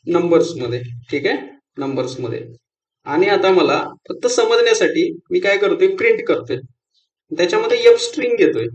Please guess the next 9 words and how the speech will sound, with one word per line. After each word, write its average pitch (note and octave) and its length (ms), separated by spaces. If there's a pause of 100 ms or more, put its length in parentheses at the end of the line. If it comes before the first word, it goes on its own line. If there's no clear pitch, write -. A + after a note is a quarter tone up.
(300)
एफ E3 80
स्ट्रिंग A3 360
मध्ये G#3+ 180
काय, E3+ 240 (460)
ही - 60
इंडेक्स, - 840 (720)
इंडेक्स E3 440
म्हणजे E3 180
आपल्याला E3 420